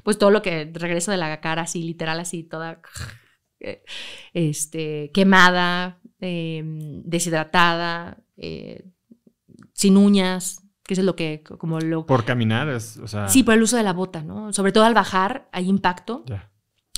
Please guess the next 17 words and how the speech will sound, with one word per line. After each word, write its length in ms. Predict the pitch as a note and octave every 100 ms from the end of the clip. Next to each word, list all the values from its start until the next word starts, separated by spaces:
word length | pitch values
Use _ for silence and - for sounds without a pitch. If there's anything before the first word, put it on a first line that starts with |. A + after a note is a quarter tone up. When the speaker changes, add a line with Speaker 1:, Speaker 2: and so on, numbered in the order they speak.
| -
Speaker 1:
También 220 | F#3 F#3
lo 60 | F#3
sufren 200 | F#3+ F#3
como 180 | F3
los 100 | D3+
mata-, 260 | D3+ D3 D3+
maratonistas, 720 | D#3+ D#3+ D3+ D#3+ E3 - D3
¿no? 200 | E3+ G#3+
Este, 300 | - - -
que 100 | -
se 120 | E3 -
les 120 | -
caen 200 | D#3+ E3+
las 160 | E3 -
uñas 340 | G2+ F#3+ F3+
y 40 | G3
que, 200 | -